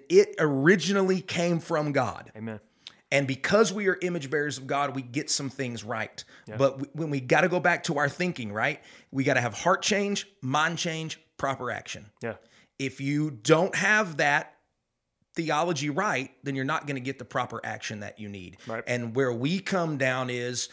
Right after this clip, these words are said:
Speaker 1: we see some proper thinking in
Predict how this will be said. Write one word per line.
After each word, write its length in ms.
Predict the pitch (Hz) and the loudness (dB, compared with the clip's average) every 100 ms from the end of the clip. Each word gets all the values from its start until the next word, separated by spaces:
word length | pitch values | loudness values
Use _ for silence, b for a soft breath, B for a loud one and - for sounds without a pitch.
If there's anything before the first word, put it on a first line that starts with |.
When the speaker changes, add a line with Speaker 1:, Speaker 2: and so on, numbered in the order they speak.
| B B | B B
Speaker 1:
we 220 | 123 143 165 | -2 0 2
see 360 | - 165 156 | 2 2 0
some 540 | 147 - 147 123 117 113 b b _ | 0 0 0 -4 -6 -10 b b _
proper 520 | - 160 165 165 196 | -2 2 2 2 0
thinking 720 | 190 - 160 135 120 120 143 - _ _ _ _ 135 | 0 -2 -2 -2 -4 -6 -10 -16 _ _ _ _ -4
in 500 | 131 127 127 127 | 0 0 0 -4